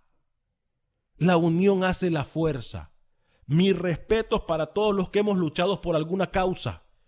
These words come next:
como lo hizo Camilo en su momento allá en Nicaragua, como lo ha hecho su servidor cuando luchamos por, eh, por igualdad en cuanto a leyes de inmigración en Estados Unidos desde el año mil novecientos noventa y ocho con el T P S.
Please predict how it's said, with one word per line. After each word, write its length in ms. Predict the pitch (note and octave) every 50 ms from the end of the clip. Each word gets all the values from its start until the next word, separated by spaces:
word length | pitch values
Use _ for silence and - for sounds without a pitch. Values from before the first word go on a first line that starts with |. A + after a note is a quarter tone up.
| _ _ _ _ _ _ _ _
como 200 | - C#3+ C#3+ D3
lo 120 | D3+ D#3
hizo 200 | F#3 F#3 - G#3
Camilo 360 | - - D#3 F3 F#3+ G3+ G3+ G#3
en 40 |
su 120 | - - D#3+
momento 320 | D#3 D#3+ F#3 G3 F3+ F3
allá 100 | E3+ E3+
en 80 | F3 F3+
Nicaragua, 540 | F3+ E3+ - D3 C#3+ E3+ F#3 F#3 F3 D#3+ -
como 180 | E3 D3+ D3+
lo 80 | D#3 D#3+
ha 80 | F3+
hecho 160 | G3+ F#3 - G3
su 100 | F#3 F3+
servidor 420 | E3+ E3+ E3 D#3 D#3 F3+ G3 -
cuando 200 | - F3 E3 D#3+
luchamos 360 | D3+ D3 - F3+ F#3 G3+ F3
por, 200 | - F#3 E3+ - - - - - _
eh, 280 | - D3+ D3 C#3+ E3 -
por 360 | - F3 E3+ D#3+ - - _ - - _
igualdad 800 | - G3 F#3+ D#3+ F3 E3 E3 D#3+ D3+ D3+ G#3 G3 G3+ G#3 G3 - - - -
en 160 | - F3 D#3+
cuanto 340 | D#3 - E3+ E3 E3+ E3 F3
a 60 | F3
leyes 240 | F#3 G3 G3+ G3+ F3+
de 60 | E3+
inmigración 580 | F#3 F3 E3+ D#3+ E3 D#3 C#3+ - - G3 G3+ F#3+
en 120 | F#3 F3
Estados 360 | D#3+ - - F#3+ F#3 G3 E3 C#3+
Unidos 300 | D#3+ F3 F#3 G3 G3+ F3+
desde 180 | F#3+ E3+ D#3
el 100 | E3 D#3+
año 200 | F#3+ G3+ G3 F#3
mil 180 | F#3 G3+ A3 A3
novecientos 540 | A3+ G#3 F3+ D#3+ - F#3+ G3 F#3+ - F#3+ F3+
noventa 320 | F3+ E3+ E3+ D#3+ - C#3+
y 40 | E3
ocho 220 | F3+ F3 F#3 F3+
con 120 | - D#3+ D3
el 100 | C#3 -
T 100 | E3+ E3
P 240 | - D3 D3+ D#3+
S. 300 | D#3 C#3 - - F2 -